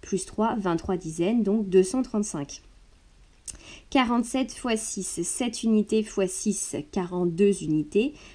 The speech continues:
donc deux unités et quatre dizaines. Euh, quatre dizaines fois six, ça fait vingt-quatre dizaines, plus quatre,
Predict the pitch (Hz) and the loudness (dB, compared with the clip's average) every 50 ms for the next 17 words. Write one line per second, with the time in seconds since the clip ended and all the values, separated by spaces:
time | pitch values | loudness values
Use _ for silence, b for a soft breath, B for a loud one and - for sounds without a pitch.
0 | B B - 180 180 175 175 165 208 208 196 190 196 196 196 190 185 - 214 202 | B B -2 2 2 2 6 8 6 6 6 6 2 2 2 2 2 2 2 2
1 | - 180 170 165 - 202 185 180 - - 185 170 160 165 170 160 170 185 226 285 | 4 2 0 2 2 0 -2 -2 -2 -4 -4 -2 -2 -2 0 2 2 4 6 6
2 | 254 202 151 B B B B B B B - - 190 175 170 175 - - 277 262 | 4 4 0 B B B B B B B -4 -2 0 0 0 -2 -2 0 2 2
3 | 262 262 - - 220 196 208 214 208 202 214 208 208 196 - - 208 196 190 190 | 2 0 0 -2 -2 0 2 2 2 4 4 4 4 2 0 0 0 0 0 0
4 | - - 214 202 190 - - - - - - 185 165 - - 180 175 165 170 208 | -2 -4 -4 -4 -4 -6 -6 -6 -6 -4 -4 -6 -6 -4 -2 -2 -2 0 2 2
5 | 208 214 208 - 208 190 180 - - 180 160 156 156 151 160 175 190 208 240 240 | 2 2 2 0 -2 -2 -2 -4 -6 -8 -6 -6 -8 -2 0 2 2 2 2 0
6 | 240 - - 175 160 - - - 185 202 240 226 - | -4 -6 -6 -6 -6 -6 -6 -4 -2 -2 -2 -4 -8